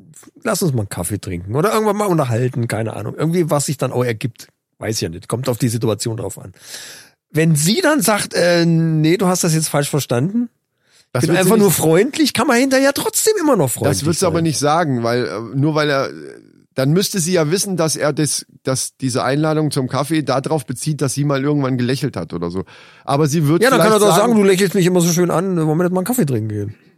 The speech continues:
Speaker 2: Ja,
Speaker 1: Ich
Speaker 2: das
Speaker 1: find,
Speaker 2: stimmt.
Speaker 1: ich find, du hast ein
Speaker 2: Also, du,
Speaker 1: sympathisches
Speaker 2: mal
Speaker 1: Lächeln.
Speaker 2: abgesehen davon, wie man das jetzt macht, ob, ob so oder wie auch immer, wir wollen jetzt keine Beziehungs-, äh, oder hier Anquatsch-Tipps geben. Du gehst also in die
Speaker 1: Wie,
Speaker 2: Richtung
Speaker 1: jetzt doch nicht? Ich dachte
Speaker 2: Nein.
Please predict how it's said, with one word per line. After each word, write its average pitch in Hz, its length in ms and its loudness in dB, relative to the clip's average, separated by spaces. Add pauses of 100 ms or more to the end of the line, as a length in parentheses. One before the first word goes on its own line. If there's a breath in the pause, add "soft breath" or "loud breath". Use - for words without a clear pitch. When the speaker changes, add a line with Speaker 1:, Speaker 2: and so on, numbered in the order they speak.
(160)
Speaker 2:
Ja, 113 100 -2
Speaker 1:
Ich 123 40 -2
Speaker 2:
das 135 60 0
Speaker 1:
find, 151 140 2
Speaker 2:
stimmt. 143 100 2
Speaker 1:
ich 147 160 -2
find, 156 300 -2
du 151 160 0
hast 143 180 -2
ein 143 240 0
Speaker 2:
Also, 151 240 0 (260 loud breath)
du, 160 60 0
Speaker 1:
sympathisches 226 560 2
Speaker 2:
mal 175 140 4
Speaker 1:
Lächeln. 185 140 2
Speaker 2:
abgesehen 160 260 2
davon, 214 380 0
wie 214 100 0
man 240 120 0
das 214 160 -2
jetzt 185 200 -2
macht, 208 320 -6
ob, 101 280 -6
ob 147 220 -2
so 170 220 2
oder 170 280 2
wie 170 120 0
auch 160 120 0
immer, 175 240 0
wir 156 80 0
wollen 151 160 2
jetzt 156 200 -2
keine 147 160 0
Beziehungs-, 165 520 -4
äh, - 40 -4
oder 131 280 0
hier 123 200 0
Anquatsch-Tipps 139 840 -4
geben. 156 260 -2 (520 soft breath)
Du 143 120 -2
gehst 180 260 -2
also 185 460 0 (340)
in - 140 -2
die 147 120 2
Speaker 1:
Wie, 143 120 4
Speaker 2:
Richtung - 0 -
Speaker 1:
jetzt 180 220 4
doch 196 140 0
nicht? 320 300 0
Ich - 100 -14
dachte - 340 -6
Speaker 2:
Nein. 147 360 0